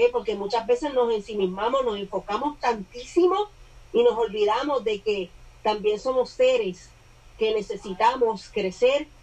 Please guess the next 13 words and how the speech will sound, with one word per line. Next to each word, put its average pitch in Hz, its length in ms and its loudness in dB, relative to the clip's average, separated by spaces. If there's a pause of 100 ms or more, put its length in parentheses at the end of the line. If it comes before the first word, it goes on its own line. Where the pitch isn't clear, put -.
(100)
y 208 60 2
expandir 190 440 0
nuestras 226 560 -2
alas 330 480 2
para 202 240 -6
poder 185 280 -6
llevar 226 240 -4
a 220 40 -6
nuestros 202 380 -10
niños 320 360 -2 (340)
al 208 160 0
próximo 254 840 -4
nivel. 170 640 0